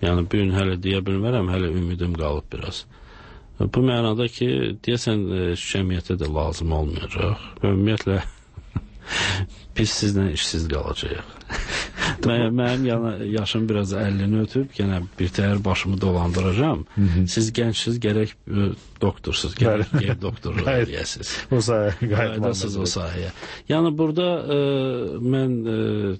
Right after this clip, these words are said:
Speaker 1: necə deyim sizə, ə, çox yaxşı olmayan proseslər gedir. Məsələn, o Vüqar, ə, müəllim söylədi ki,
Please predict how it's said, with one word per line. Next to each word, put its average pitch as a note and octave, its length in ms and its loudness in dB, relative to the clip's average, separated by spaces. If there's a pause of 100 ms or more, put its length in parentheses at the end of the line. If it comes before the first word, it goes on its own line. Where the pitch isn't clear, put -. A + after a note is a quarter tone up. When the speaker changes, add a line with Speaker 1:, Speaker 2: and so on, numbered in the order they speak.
(180)
Speaker 1:
necə A2 380 2
deyim F2 300 0
sizə, - 320 0
ə, - 760 -4 (600)
çox - 440 0
yaxşı B2+ 380 2
olmayan A2 420 2
proseslər F#2+ 640 0
gedir. D#2+ 300 -2
Məsələn, B2 500 2
o A#2+ 180 2 (160)
Vüqar, A#2 460 0 (220)
ə, F2+ 200 -2 (340)
müəllim F#2 520 2
söylədi F#2 560 0
ki, F#2+ 180 0